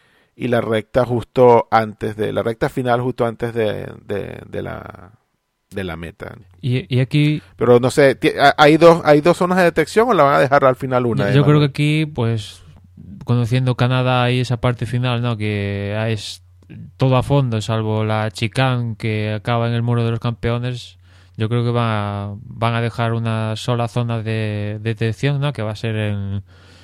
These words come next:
Speaker 2: en el alfiler, la, la horquilla esta cerrada de Canadá, y todo a fondo hasta la primera curva.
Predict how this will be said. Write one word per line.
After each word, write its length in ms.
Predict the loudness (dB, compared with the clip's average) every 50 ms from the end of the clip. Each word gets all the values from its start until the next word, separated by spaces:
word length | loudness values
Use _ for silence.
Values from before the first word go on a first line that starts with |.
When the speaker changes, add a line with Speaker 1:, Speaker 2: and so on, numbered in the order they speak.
| -20 -20 -20 -20 -20 -20 _
Speaker 2:
en 240 | -6 -4 -4 -2 0
el 460 | 0 0 0 -2 -2 -4 -4 -4 -2
alfiler, 520 | -4 -4 -4 -2 -2 -2 0 0 -2 -2 -2
la, 600 | -2 -2 -2 -2 -2 -4 -4 -4 -4 -6 -6 -4
la 80 | -4 -4
horquilla 420 | -4 -4 -2 -2 -2 0 0 -2
esta 540 | -2 -4 -4 -6 -4 -4 -4 -4 -4 -6 -8
cerrada 460 | -8 -6 -6 -4 -2 -2 -2 -2 -2
de 120 | -4 -4 -4
Canadá, 540 | -4 -4 -2 -2 -2 -2 -2 -4 -4 -4 -4
y 440 | -4 -4 -4 -4 -4 -4 -6 -8 -6 -4
todo 600 | -2 0 0 0 0 0 -2 -2 -2 -2 -2 -4
a 80 | -4 -2
fondo 600 | -2 0 0 0 -2 -4 -4 -4 -4 -4 -4 -6
hasta 320 | -6 -8 -8 -6 -6 -6
la 80 | -4 -4
primera 340 | -4 -4 -4 -4 -4 -4 -4
curva. 360 | -4 -4 -2 -2 -4 -8